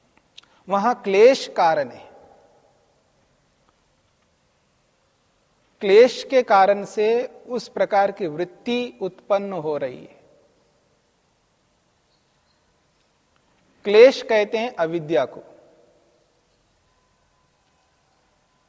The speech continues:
विचार के पीछे अविद्या काम कर रही है। और अविद्या अनेक प्रकार की है।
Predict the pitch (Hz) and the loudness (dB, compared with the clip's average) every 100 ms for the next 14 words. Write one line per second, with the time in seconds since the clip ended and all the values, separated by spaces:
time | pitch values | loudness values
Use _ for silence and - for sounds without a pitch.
0 | _ _ 180 180 202 214 233 254 269 254 | _ _ -8 -6 0 4 4 2 -2 -4
1 | 240 226 - 247 254 247 190 208 220 254 | -6 -8 -6 -2 -2 0 -2 -2 -2 4
2 | 269 233 185 170 151 135 127 123 107 - | 4 4 0 0 -6 -6 -8 -14 -20 -20
3 | _ _ _ _ _ _ _ _ _ _ | _ _ _ _ _ _ _ _ _ _
4 | _ _ _ _ _ _ _ _ _ _ | _ _ _ _ _ _ _ _ _ _
5 | _ _ _ _ _ _ _ _ _ _ | _ _ _ _ _ _ _ _ _ _
6 | _ _ _ _ _ _ _ - 170 175 | _ _ _ _ _ _ _ -4 -2 0
7 | 196 196 196 220 240 226 165 175 175 175 | -2 -2 -4 2 2 2 -6 -6 -6 -6
8 | 147 147 135 127 - 156 - | -4 -2 -4 -8 -20 -20 -20